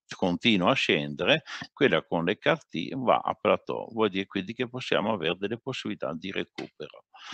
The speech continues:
di recupero quindi di pazienti, pertanto quindi con tutti i problemi correlati all'idoneità del paziente, che comunque se volete si potrà affrontare,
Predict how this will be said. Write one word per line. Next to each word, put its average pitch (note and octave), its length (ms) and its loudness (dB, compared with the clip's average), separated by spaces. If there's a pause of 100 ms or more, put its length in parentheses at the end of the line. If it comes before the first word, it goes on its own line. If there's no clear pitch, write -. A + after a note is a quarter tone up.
(160)
di A2 160 4
recupero A#2 560 2
quindi F#2+ 340 0
di F#2+ 140 -2
pazienti, F#2+ 580 0
pertanto E2+ 720 2
quindi F2 260 -4
con F2+ 200 -4
tutti C#3+ 280 -4
i B2 80 -4
problemi F2+ 520 0
correlati E2+ 800 2 (300)
all'idoneità F2 1040 4
del F#2+ 220 2
paziente, E2+ 720 2
che D#2 120 -14
comunque D#2+ 380 -4
se - 120 -2
volete D#2 360 0
si - 160 -8
potrà C#2 440 -2
affrontare, F2+ 840 2